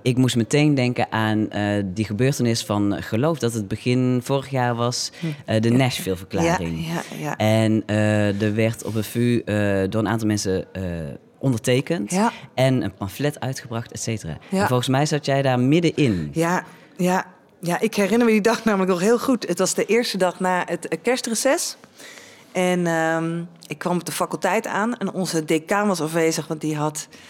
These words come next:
Speaker 2: onze, eh, homoseksuele decaan, ehm, wat een, eh, soignant detail is, eh, eh, die lag, eh, met, eh, eenenveertig graden koorts op bed met dengue, want die kwam net terug uit Indonesië. De vice-decaan, die was gestrand in Londen, die kon niet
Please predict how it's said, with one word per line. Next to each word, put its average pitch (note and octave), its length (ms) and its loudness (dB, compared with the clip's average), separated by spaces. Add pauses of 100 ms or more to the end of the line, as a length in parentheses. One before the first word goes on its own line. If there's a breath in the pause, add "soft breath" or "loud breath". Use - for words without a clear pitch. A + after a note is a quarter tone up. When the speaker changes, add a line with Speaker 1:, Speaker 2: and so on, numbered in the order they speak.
(140 loud breath)
Speaker 2:
onze, D#3+ 280 -2
eh, D3 380 0
homoseksuele F3+ 680 0
decaan, D#3+ 500 0 (420 loud breath)
ehm, E3 840 2 (680)
wat D#3 220 -4
een, D#3 180 0
eh, D3+ 140 0
soignant D3 400 -4
detail C#3+ 440 2
is, G3+ 180 0 (100)
eh, D3+ 240 -2
eh, D3 320 -4
die D#3 220 0
lag, E3 260 -2
eh, C#3+ 140 2 (280)
met, D#3+ 340 -6
eh, D#3+ 120 -2 (140)
eenenveertig E3+ 540 0
graden D#3 540 -4
koorts - 500 -2 (300 loud breath)
op D#3 180 -4
bed D#3 320 0
met C#3+ 220 -2
dengue, F#3+ 380 2
want A3 120 -2
die D3+ 80 -6
kwam D3 120 -2
net C#3+ 140 -4
terug D3 160 -8
uit D3 100 -12
Indonesië. G#3+ 580 0 (480 loud breath)
De E3+ 80 -2
vice-decaan, F#3 680 2
die D#3 100 0
was D3+ 140 -2
gestrand F3 440 -2
in D#3+ 80 2
Londen, E3+ 320 2
die D3+ 120 0
kon D3+ 220 -2
niet D3 440 -6